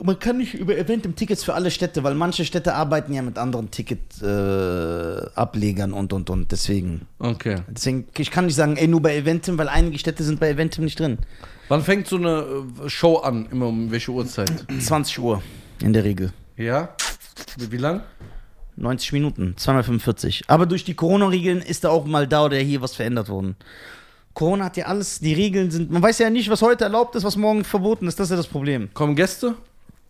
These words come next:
Speaker 1: Zur Show? Nein, ich spiele im normalen Raum. Oder meinst du so Stargäste?
Speaker 2: Stargäste. Was heißt Stargäste? Die Comedians sind ja keine Gäste, Stars,
Speaker 1: Ja,
Speaker 2: Bruder.
Speaker 1: die sind echt keine Stars.
Speaker 2: Wa-, wer, hast du so Leute, die dann zu der Stätte und dann so Opener machen oder auch mal ein bisschen was mitmachen?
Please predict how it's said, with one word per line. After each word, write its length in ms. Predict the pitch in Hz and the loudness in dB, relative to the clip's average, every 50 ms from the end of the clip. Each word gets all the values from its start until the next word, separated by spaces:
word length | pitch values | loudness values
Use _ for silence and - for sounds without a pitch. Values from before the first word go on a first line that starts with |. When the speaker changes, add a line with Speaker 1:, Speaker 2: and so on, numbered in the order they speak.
| - - _ _ - - - - | -20 -20 _ _ -20 -18 -12 -4
Speaker 1:
Zur 160 | - 143 120 | 0 2 4
Show? 280 | 139 180 190 196 190 - - - - - _ _ _ _ - - - | 6 6 6 4 2 -2 -8 -18 -20 -20 _ _ _ _ -20 -12 -4
Nein, 160 | - 143 147 143 | 0 0 2 2
ich 80 | - | 0
spiele 220 | - - 143 139 139 | -2 -2 0 0 2
im 100 | 135 131 | 2 0
normalen 320 | 127 131 135 131 127 120 | 0 0 0 0 0 0
Raum. 240 | 113 113 113 101 - _ _ - | -2 -2 -2 -4 -4 _ _ 0
Oder 160 | - 143 160 | 2 4 4
meinst 240 | 170 180 175 - - | 4 4 2 0 -2
du 40 | 156 | 0
so 380 | 147 165 160 151 139 135 - - - - _ _ _ - | 2 4 4 2 2 -2 -4 -12 -20 -20 _ _ _ -16
Stargäste? 640 | - - - 160 151 151 120 113 107 - - 101 95 | -8 -2 2 2 2 2 2 -2 -6 -6 -6 -6 -6
Speaker 2:
Stargäste. 520 | - - 160 175 147 120 98 - - 95 - - - - - - - - - | -4 -2 -2 -2 -2 -4 -8 -10 -14 -16 -16 -18 -20 -20 -20 -20 -20 -12 -6
Was 140 | - 131 147 | -4 -2 -2
heißt 140 | 165 - | -2 -2
Stargäste? 480 | - 165 147 170 170 147 143 123 - 110 | 0 4 4 4 4 2 0 -2 -4 -6
Die 60 | 110 | -4
Comedians 400 | 101 131 135 139 143 143 127 123 | 0 2 2 2 2 2 0 -2
sind 100 | 123 127 | -4 -4
ja 100 | 131 127 | -4 -4
keine 260 | 113 - 117 104 101 | -4 -4 -4 -4 -6
Gäste, 360 | 92 95 92 85 - - - - - - - - | -6 -10 -12 -12 -14 -16 -18 -20 -20 -16 -12 -10
Stars, 340 | - - 120 143 151 151 | -8 -4 -2 0 0 0
Speaker 1:
Ja, 40 | 135 | 0
Speaker 2:
Bruder. 180 | - 110 104 92 - - - - - - - | -2 -6 -8 -6 -6 -6 -6 -8 -10 -12 -10
Speaker 1:
die 40 | - | -6
sind 120 | 113 117 113 | -6 -4 -4
echt 120 | 113 - | -4 -4
keine 180 | - 120 107 101 | -2 -2 -2 -2
Stars. 380 | - - 101 101 98 - - - _ _ _ - | -2 -2 -2 -2 -2 -6 -10 -18 _ _ _ -8
Speaker 2:
Wa-, 180 | 123 135 139 135 | -6 -6 -4 -2
wer, 160 | 151 175 165 139 175 151 131 143 135 | -2 -2 -2 -2 -8 -8 -4 0 0
hast 180 | 170 170 - | 0 0 -2
du 40 | 185 | -2
so 80 | 160 160 | -2 0
Leute, 260 | 156 170 185 165 160 | 2 2 0 0 -2
die 120 | 151 156 | -2 -2
dann 160 | 147 151 143 - | 0 -2 -2 -2
zu 100 | - 139 | -4 -4
der 80 | 135 | -4
Stätte 280 | - - 160 151 - 151 | -2 -2 -4 -2 -2 -2
und 80 | 135 123 | -2 0
dann 180 | 127 127 120 | 0 0 0
so 240 | 113 120 127 127 120 - | 0 -2 -2 -4 -4 -2
Opener 420 | - 151 151 147 - 147 135 127 | 0 0 2 4 4 4 4 4
machen 320 | 123 123 123 120 - 127 120 | 4 2 0 0 0 -2 -2
oder 260 | 117 113 113 110 113 | 0 0 2 2 0
auch 140 | 113 110 - | 0 -2 -2
mal 300 | 117 117 117 113 113 113 | 4 8 8 8 8 6
ein 140 | 120 117 107 | -2 -4 -8
bisschen 220 | 117 - - 110 | -8 -6 -6 -6
was 100 | 107 104 | -6 -4
mitmachen? 340 | 110 110 117 117 113 113 | -6 -6 -6 -6 -6 -6